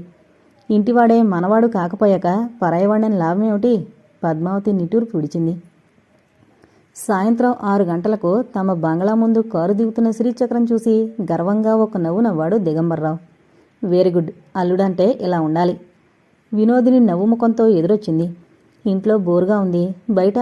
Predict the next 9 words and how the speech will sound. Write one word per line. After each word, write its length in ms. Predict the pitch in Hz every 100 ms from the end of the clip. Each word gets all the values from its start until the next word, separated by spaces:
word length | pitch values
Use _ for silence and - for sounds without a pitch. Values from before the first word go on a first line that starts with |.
| 254
అలా 220 | 196 190
అలా 120 | 185
తిరిగొద్దాం 560 | 185 - 202 196 180 175
రండి." 280 | 165 180 202 - _ _ _ _ _ _ _ _ _
ఆమె 280 | 262 247 254 254
అత్యంత 500 | 185 175 214 240 247
శ్రద్ధగా 520 | 240 196 175 185 220
అలంకరించుకున్నట్లుగా 880 | 226 180 196 233 233 240 240 254 269
ఉంది. 240 | 226 165